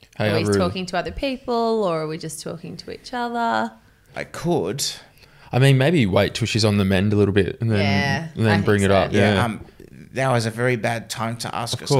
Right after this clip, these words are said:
Speaker 3: something.
Speaker 2: Yeah, absolutely.
Speaker 1: If she's in Perth now at ho-, in the hospital, would you
Speaker 3: Yeah.
Speaker 1: fly over to visit her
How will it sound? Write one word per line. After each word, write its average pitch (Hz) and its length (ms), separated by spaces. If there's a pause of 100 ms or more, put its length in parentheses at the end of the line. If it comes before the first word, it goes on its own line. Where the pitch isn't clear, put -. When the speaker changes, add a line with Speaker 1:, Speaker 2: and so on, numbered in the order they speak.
Speaker 3:
something. 208 80
Speaker 2:
Yeah, 156 420
absolutely. 151 600
Speaker 1:
If 123 60
she's 131 280
in 110 120
Perth 101 460
now 101 460
at 107 100
ho-, 113 220
in 107 100
the 101 60
hospital, 107 480
would 110 140
you 110 120
Speaker 3:
Yeah. 104 60
Speaker 1:
fly 104 200
over 95 200
to 104 100
visit 95 240
her 101 160